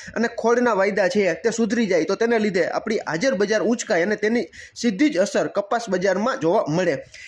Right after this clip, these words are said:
ગામડે બેઠા ઘણા બધા ખેડૂત મિત્રોની કોમેન્ટ આવેલી છે. ઉમેશભાઈ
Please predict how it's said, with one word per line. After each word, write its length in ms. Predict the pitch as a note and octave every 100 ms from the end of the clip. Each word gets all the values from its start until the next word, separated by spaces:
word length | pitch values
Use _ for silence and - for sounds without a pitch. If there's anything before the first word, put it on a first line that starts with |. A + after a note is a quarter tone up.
| -
ગામડે 260 | A3+ D4 D4+
બેઠા 300 | B3+ - E3+ -
ઘણા 120 | A#3+
બધા 160 | D4 C#4+
ખેડૂત 220 | C4+ B3+
મિત્રોની 300 | A#3+ A3+ A#3
કોમેન્ટ 340 | A3 G#3 G#3
આવેલી 280 | G3 G3 E3+
છે. 260 | C#3+ C#3+ - - - - -
ઉમેશભાઈ 720 | A#3+ C#4 D4+ D4 - A#3+ C4+